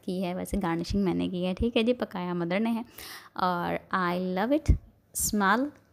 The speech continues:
कलर कितने खिले खिले से लग रहे हैं। ओके, so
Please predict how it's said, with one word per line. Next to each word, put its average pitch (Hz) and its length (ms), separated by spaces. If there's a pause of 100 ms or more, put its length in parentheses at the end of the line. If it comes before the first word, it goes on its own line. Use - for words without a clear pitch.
कलर 208 320
कितने 285 380
खिले 185 200
खिले 175 220
से 175 140
लग 170 160
रहे 185 160
हैं। 202 180 (560)
ओके, - 760 (120)
so 180 500